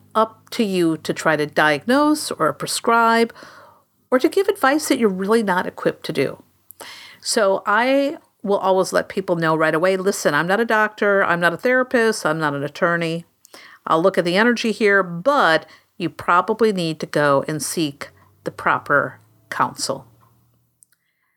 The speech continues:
Number six, thinking you got it all down. Now, this happens to the best of us. If you've been reading tarot for any amount of time, oftentimes you think, "Well, I know what I'm doing."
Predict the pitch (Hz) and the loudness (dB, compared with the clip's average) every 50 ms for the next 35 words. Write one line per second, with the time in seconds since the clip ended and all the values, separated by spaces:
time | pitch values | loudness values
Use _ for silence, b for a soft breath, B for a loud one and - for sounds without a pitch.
0 | _ _ _ _ _ _ _ - 240 294 330 381 381 - - 233 127 - - - | _ _ _ _ _ _ _ -2 0 2 2 2 2 2 2 2 2 2 0 -6
1 | - - - - - _ _ _ - - b b b b b b b b b _ | -8 -8 -8 -10 -12 _ _ _ -20 -20 b b b b b b b b b _
2 | _ _ - 262 269 277 - 311 294 285 285 247 160 117 - _ - 170 160 165 | _ _ 2 2 2 2 0 -2 -2 0 0 0 -2 -2 -4 _ -2 -2 0 2
3 | 175 185 196 202 214 208 196 143 151 160 165 165 165 170 170 165 165 - - 123 | 2 0 0 0 0 0 0 2 2 2 2 2 0 0 -2 -4 -4 -4 -6 -6
4 | 110 107 110 101 - - - - - _ _ _ _ _ _ _ _ _ _ - | -6 -6 -10 -10 -12 -14 -14 -16 -18 _ _ _ _ _ _ _ _ _ _ -2
5 | 165 170 175 175 180 220 269 330 359 359 370 349 - - 302 294 294 294 294 302 | 0 0 2 2 2 2 2 4 4 2 2 0 0 2 2 2 4 4 2 2
6 | 294 302 294 - 262 254 220 196 170 156 - 151 143 143 135 131 127 143 135 - | 0 0 0 0 0 2 2 2 2 0 0 -2 0 0 0 0 0 -4 -6 -4
7 | 156 175 202 233 240 269 240 240 240 233 233 226 - - 180 151 147 139 135 - | -2 0 0 2 2 2 4 4 2 2 0 -2 -2 0 2 2 2 2 0 0
8 | 160 156 160 160 151 160 190 214 220 220 226 240 262 254 - - 135 127 123 123 | -2 -2 -2 -2 -4 -4 -4 -4 -4 -4 -4 -4 -6 -6 -6 -6 -6 -6 -6 -8
9 | - 160 - b b b b b b b b b b b b b b b b - | -12 -16 -18 b b b b b b b b b b b b b b b b 0
10 | - - 254 226 233 226 226 - 240 233 240 233 - 320 359 440 415 359 277 247 | 0 0 0 0 0 0 0 0 0 0 0 0 -2 -4 -6 -4 -2 0 2 2
11 | 262 262 240 - 294 311 269 180 131 123 | 2 2 0 0 0 0 0 -2 -2 -4